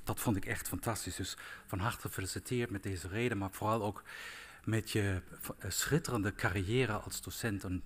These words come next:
en wetenschapper. Het is een, eh, hele grote eer vandaag hier te mogen staan en je te mogen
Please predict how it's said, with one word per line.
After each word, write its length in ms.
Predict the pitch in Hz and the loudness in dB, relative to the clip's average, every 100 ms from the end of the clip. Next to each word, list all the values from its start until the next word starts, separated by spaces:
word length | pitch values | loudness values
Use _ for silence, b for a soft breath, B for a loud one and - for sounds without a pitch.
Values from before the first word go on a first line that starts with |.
| - | -6
en 200 | 101 87 | -6 -2
wetenschapper. 600 | 107 82 - - - - B B B B B | 0 0 -4 -6 -8 -10 B B B B B
Het 140 | - 120 | -2 4
is 140 | 147 | 8
een, 240 | 139 123 120 | 10 10 10
eh, 200 | 117 113 | 10 8
hele 380 | 101 170 143 | 10 10 10
grote 600 | 120 - 139 131 117 110 | 8 6 6 6 2 0
eer 340 | 120 120 139 156 | 4 6 6 4
vandaag 600 | - 120 113 117 107 - | 0 0 2 2 0 -2
hier 180 | 120 113 | -2 -2
te 140 | 104 | 0
mogen 340 | 95 101 95 | 0 0 -2
staan 360 | - - 104 147 | -4 -4 -2 0
en 120 | 120 | 2
je 120 | 92 | 0
te 120 | 92 92 | 0 -2
mogen 460 | 87 87 95 85 | 0 0 0 0